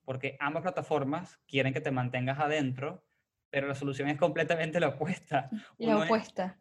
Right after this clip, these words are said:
Speaker 1: uno es, dale todo, todo completamente vertical, y la otra es completamente horizontal.
Speaker 2: Tal cual, tal
Speaker 1: Sí.
Speaker 2: cual. Sí, habría que ver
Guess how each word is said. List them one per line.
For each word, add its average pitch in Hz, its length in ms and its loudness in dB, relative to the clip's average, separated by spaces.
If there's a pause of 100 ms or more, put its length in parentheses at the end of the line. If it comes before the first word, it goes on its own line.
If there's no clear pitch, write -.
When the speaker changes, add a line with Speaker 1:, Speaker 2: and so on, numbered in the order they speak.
Speaker 1:
uno 156 200 0
es, 170 200 -2 (140)
dale 156 340 4
todo, 180 540 10
todo 170 260 10
completamente 156 680 6
vertical, 156 480 2
y 165 60 -6
la 131 100 2
otra 127 280 0
es 131 140 -10 (320)
completamente 131 760 -2
horizontal. 120 640 -6 (1040)
Speaker 2:
Tal 190 220 2
cual, 196 320 2 (320)
tal 185 140 -6
Speaker 1:
Sí. 185 40 -12
Speaker 2:
cual. 185 280 0 (400)
Sí, 233 440 4 (160)
habría 208 300 8
que 220 120 4
ver 226 300 8